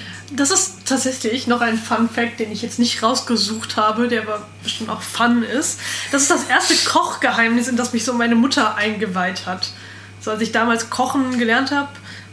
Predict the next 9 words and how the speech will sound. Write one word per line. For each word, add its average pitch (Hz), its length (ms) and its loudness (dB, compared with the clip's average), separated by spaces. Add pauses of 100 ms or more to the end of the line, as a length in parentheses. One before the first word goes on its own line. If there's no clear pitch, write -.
ähm, 208 200 -2
beziehungsweise, 185 420 -6
was 185 160 -8
heißt 190 160 -8
gelernt 214 360 0
hab, 196 120 -4
also 214 380 -6
ich 226 140 -4
hab 277 80 -6